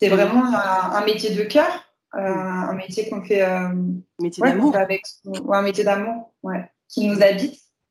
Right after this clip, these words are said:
Speaker 1: et qui, ouais, qui demande, euh, des compétences, mais des compétences qui sont assez innées, en fait, assez naturelles. Une grande capacité d'écoute,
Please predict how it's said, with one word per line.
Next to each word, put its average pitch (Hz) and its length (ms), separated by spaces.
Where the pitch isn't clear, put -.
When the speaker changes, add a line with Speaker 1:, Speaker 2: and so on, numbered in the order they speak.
Speaker 1:
et 196 160
qui, 185 680
ouais, 220 220
qui 208 140
demande, 208 420
euh, 190 340
des 202 220
compétences, 220 640
mais 196 120
des 190 160
compétences 202 500
qui 202 120
sont 190 400
assez 185 380
innées, 233 260
en 226 160
fait, 214 180
assez 196 260
naturelles. 214 560
Une 190 140
grande 190 240
capacité 190 500
d'écoute, 226 520